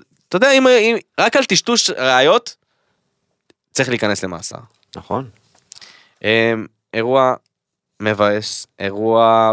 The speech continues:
Speaker 1: באמת שובר לב, ילד
Speaker 2: שובר
Speaker 1: קטן
Speaker 2: את הלב.
Speaker 1: ש-, ילד קטן ש-, שנהרג פה על חוסר אחריות מוחלט, ועוד,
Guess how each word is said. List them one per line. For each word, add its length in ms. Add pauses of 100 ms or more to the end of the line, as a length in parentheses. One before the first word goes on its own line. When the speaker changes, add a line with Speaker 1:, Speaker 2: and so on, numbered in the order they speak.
Speaker 1:
באמת 400
שובר 360
לב, 220 (380)
ילד 180
Speaker 2:
שובר 160
Speaker 1:
קטן 80
Speaker 2:
את 60
הלב. 140
Speaker 1:
ש-, 100 (220)
ילד 200
קטן 240
ש-, 100 (680)
שנהרג 520 (100)
פה 240 (800)
על 140
חוסר 340
אחריות 440
מוחלט, 540 (260)
ועוד, 480